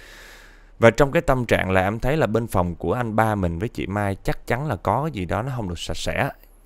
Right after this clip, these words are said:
Tối hôm đó nha, bên phòng của em mèo á, thì rất là ổn, ngủ rất là ngon luôn.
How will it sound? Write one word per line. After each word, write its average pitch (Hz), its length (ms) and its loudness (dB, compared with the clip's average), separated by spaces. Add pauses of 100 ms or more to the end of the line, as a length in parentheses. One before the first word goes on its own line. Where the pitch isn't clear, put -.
(720)
Tối 131 200 8
hôm 135 160 2
đó 113 140 4
nha, 156 140 -4 (640)
bên 131 220 4
phòng 92 240 2
của 104 100 2
em 117 240 -2
mèo 87 220 0
á, 113 100 -2 (160)
thì 87 100 0
rất 143 180 -2
là 95 100 -2
ổn, 101 380 -2
ngủ 95 220 2
rất 165 120 2
là 117 80 2
ngon 101 280 -2
luôn. 101 160 0